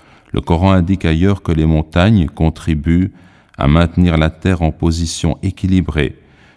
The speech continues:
ce qui est confirmé aujourd'hui par les études géologiques relatives à la disposition de l'écorce terrestre. Il est dit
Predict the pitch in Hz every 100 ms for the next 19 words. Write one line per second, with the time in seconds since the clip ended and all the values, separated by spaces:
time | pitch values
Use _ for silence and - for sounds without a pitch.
0 | _ - 76 - 80 - 78 - 78 73
1 | 87 98 82 78 76 85 104 101 - 76
2 | 78 73 76 - 92 78 78 76 76 71
3 | 98 92 - 78 78 - 98 101 82 76
4 | 73 80 - 76 78 73 - - 90 87
5 | 76 73 73 82 82 - - 78 - _
6 | _ _ _ - 85 80 73 - - 65
7 | 73 _ _ _ _ - _ - 71 71
8 | 67 82 90 101